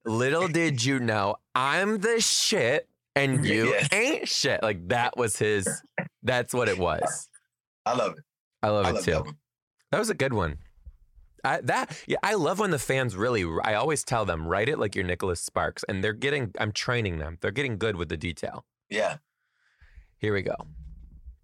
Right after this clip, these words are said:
Speaker 1: "Dearest Mister D." Wow, so formal.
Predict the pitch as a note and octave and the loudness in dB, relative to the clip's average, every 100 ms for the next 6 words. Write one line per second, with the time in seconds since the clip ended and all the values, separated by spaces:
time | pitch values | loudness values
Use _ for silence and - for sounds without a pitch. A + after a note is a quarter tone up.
0 | _ _ _ _ - G#2 C#3 E3 F3+ - | _ _ _ _ -12 -6 -2 0 -2 -4
1 | - A2 - - F#2 G2 F#2 G2 G2 G2+ | -4 -2 -2 -2 -2 -2 -6 -6 -4 -2
2 | - G#2 G#2+ G#2+ F#2+ F#2 F#2+ | -4 -6 -6 -4 -4 -6 -8